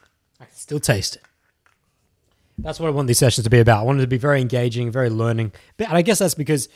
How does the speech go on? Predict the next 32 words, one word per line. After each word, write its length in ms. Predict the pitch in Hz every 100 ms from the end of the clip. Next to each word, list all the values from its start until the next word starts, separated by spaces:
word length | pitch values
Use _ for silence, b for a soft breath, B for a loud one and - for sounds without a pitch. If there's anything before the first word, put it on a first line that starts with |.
| b b b _ -
that's 240 | 147 147
what 120 | 160 -
I 200 | 131 139
would 200 | 165 139
want 300 | 107 107 113 -
if 140 | 123
I 180 | 143 147
was 200 | 151 135
seventeen 420 | - 117 110 110
to 80 | 101
nineteen. 440 | 104 95 95 90 82 _ _ _ _ _ _
Like, 120 | 127
it's 100 | 127
great. 320 | 117 156 127
We 60 | 123
wanna 180 | 147 135
hear 160 | 127
about 140 | 131 104
the 60 |
crazy 220 | 101 120 101
sex 240 | 135 131
story, 220 | 131 110
but 120 | 104
also 560 | 113 135 - 110 104 107 - _ _ _ _ _ _ _ _ _ _ _
we're 140 | 117
not 120 | 135 131
just 160 | 110
here 160 | 117 123
just 240 | 110 -
to, 320 | 110 98 90 87 b b b
just 180 | 127 -
to, 160 | 98